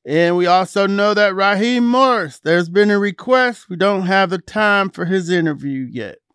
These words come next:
We don't have Pierce's time, but we know that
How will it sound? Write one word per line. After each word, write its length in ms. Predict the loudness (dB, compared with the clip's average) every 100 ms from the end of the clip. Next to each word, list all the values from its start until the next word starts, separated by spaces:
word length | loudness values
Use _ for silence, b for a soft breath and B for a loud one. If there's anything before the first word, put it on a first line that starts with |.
| _ _ _ _ _ _ _ -8
We 100 | 0
don't 260 | 0 2
have 300 | 2 2 0 -2
Pierce's 520 | 0 0 -2 -10 -12
time, 500 | -2 2 2 0 -2
but 100 | -4
we 180 | -4 0
know 320 | 2 2 0
that 380 | 0 0 0